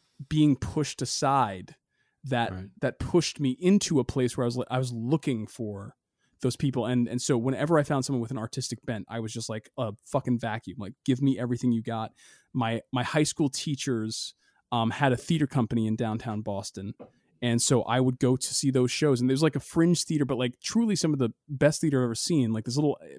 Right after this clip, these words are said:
Speaker 1: black box theater doing some, like, edgy stuff. But it was great. And they,
Speaker 2: Yeah.
Speaker 1: and it's still going. Twenty years later, that theater company is still going. Um,
Speaker 2: What's the theater company?
Speaker 1: Company One,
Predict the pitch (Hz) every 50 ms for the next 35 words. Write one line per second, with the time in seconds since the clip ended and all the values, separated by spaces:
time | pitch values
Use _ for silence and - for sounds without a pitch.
0 | 120 - - 135 131 131 151 - - 160 143 135 - - - - 147 131 120 113
1 | 113 - _ _ - _ _ - 143 139 135 120 - 139 123 117 117 - - 135
2 | 139 135 143 135 - - - 117 107 110 - - - _ _ _ _ - - -
3 | 175 190 185 147 - - 143 175 233 254 180 - - - 135 135 127 127 135 135
4 | 139 139 - - 131 131 127 123 120 120 123 _ - - 147 - - 147 - -
5 | - 190 180 151 151 170 208 156 110 104 - - 147 143 143 151 151 135 139 139
6 | 165 165 139 127 117 - - 123 127 - 131 113 117 120 117 - - - 117 117
7 | 117 110 110 110 120 127 - - 113 120 113 135 151 147 107 165 - - 180 180
8 | 175 - 113 101 - - - 196 180 160 180 175 165 143 131 127 127 110 98 104